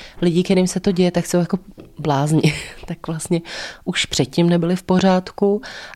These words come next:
a je hrozně snadný si to odosobnit. A já si myslím, že právě je hrozně jako silný ten příběh, eh,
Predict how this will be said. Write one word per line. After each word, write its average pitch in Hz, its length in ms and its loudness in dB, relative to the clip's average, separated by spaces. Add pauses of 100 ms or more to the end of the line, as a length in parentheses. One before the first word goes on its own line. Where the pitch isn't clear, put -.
a 180 160 2
je 170 180 4
hrozně 180 380 2
snadný 165 500 2
si - 160 -2
to 170 420 0
odosobnit. 147 760 -4 (500)
A 160 240 0 (120)
já 156 140 -2
si 175 140 -2
myslím, 180 220 2
že 185 80 2
právě 180 320 2
je 180 60 2
hrozně 175 280 2
jako 175 160 0
silný 170 320 0
ten 180 180 -2
příběh, 180 520 -4
eh, - 60 -8